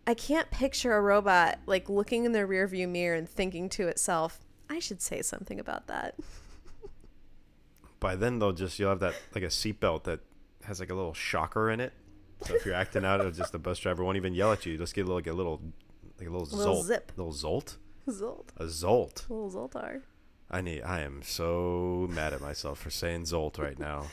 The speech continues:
Speaker 1: <laughs> All right, try again.
Speaker 2: That's gonna
Speaker 1: We'll
Speaker 2: just,
Speaker 1: cut it out.
Speaker 2: no, that's not a, I know I sometimes say, "We'll, we'll cut it out," and then I know we leave it in and ha, ha, ha, and I'm sure this is,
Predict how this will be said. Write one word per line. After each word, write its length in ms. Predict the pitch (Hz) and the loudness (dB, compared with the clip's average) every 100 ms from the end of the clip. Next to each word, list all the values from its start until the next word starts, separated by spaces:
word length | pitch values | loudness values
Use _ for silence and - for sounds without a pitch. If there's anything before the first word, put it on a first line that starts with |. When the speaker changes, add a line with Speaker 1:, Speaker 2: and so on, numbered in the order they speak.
| - - _ _ | -14 -20 _ _
Speaker 1:
<laughs> 440 | - _ - - | -20 _ -20 -6
All 60 | 214 | -2
right, 160 | 190 - | -2 -2
try 160 | 208 | -2
again. 180 | 190 175 | -2 0
Speaker 2:
That's 180 | 175 196 | 0 2
gonna 220 | - 82 | 0 2
Speaker 1:
We'll 100 | 208 | 2
Speaker 2:
just, 100 | 90 | 2
Speaker 1:
cut 80 | 90 | 0
it 80 | - | 0
out. 220 | 156 98 | -4 -2
Speaker 2:
no, 240 | 95 90 | 2 4
that's 180 | 85 - | 4 2
not 220 | 101 92 | 2 4
a, 320 | 85 82 76 - - | 4 2 0 -6 -6
I 100 | 87 | -2
know 160 | 90 90 | 0 2
I 80 | |
sometimes 460 | 82 - 87 87 85 | 2 -2 -4 -4 -4
say, 140 | 90 85 | -2 0
"We'll, 180 | 82 80 | -2 -4
we'll 140 | 87 82 | -8 -6
cut 200 | 90 82 | -4 -2
it 120 | 80 | 0
out," 240 | 82 82 | 0 0
and 160 | - 82 | -2 -8
then 260 | 80 80 80 | -8 -8 -8
I 80 | 85 | -8
know 220 | 85 82 | -4 -4
we 100 | 82 | -2
leave 240 | 82 85 90 | -2 -2 -2
it 80 | |
in 240 | 85 85 82 | -2 -2 -2
and 160 | 76 | -4
ha, 180 | 82 82 | -2 0
ha, 220 | 80 80 | 0 0
ha, 280 | 78 85 80 | 0 0 0
and 200 | 78 76 - | -2 -6 -8
I'm 140 | 80 | -6
sure 200 | - 90 | -4 -4
this 300 | 80 85 - | -2 -2 -4
is, 200 | 82 80 | -4 -6